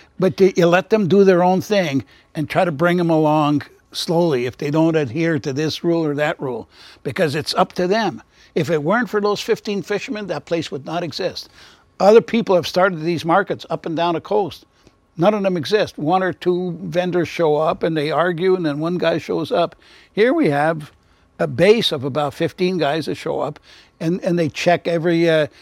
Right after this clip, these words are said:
Thursday to see what they should bring. It's, it's a matter of building that social capital. That, so that's a microcosm of how management should be done. Port management should be a bunch of fishermen working together.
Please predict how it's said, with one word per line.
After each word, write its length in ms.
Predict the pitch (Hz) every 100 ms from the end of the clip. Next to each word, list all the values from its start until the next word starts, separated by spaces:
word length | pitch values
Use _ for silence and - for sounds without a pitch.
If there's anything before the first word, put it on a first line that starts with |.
| _
Thursday 480 | - 175 135 170 175
to 140 | 170
see 180 | 135 170
what 180 | 160 160
they 120 | 165
should 260 | 135 143 123
bring. 460 | 185 208 196 180 - _ _ _ _ -
It's, 240 | 202 165 -
it's 180 | 160 -
a 100 | 175
matter 480 | 151 185 175 214 185
of 120 | 135
building 300 | 135 175 175
that 160 | 147 135
social 360 | 170 160 160 123
capital. 600 | - 139 - 120 104 - _ _ _ -
That, 160 | 151 131 - - -
so 180 | - 160
that's 260 | 156 190
a 60 | 185
microcosm 880 | 160 214 - 190 - 170 151 151 143
of 140 | 139 -
how 260 | - 160
management 640 | 143 156 156 160 - 117 117
should 220 | - 135
be 120 | 127
done. 300 | 113 120 95 _ - - -
Port 340 | - 226 214
management 640 | 170 175 180 151 - 113 95 - - -
should 280 | - 190
be 160 | 139 175
a 60 | 143
bunch 280 | 175 175 151
of 80 | -
fishermen 480 | 165 - 139 135
working 360 | 131 151 143 120
together. 520 | 120 120 107 92 -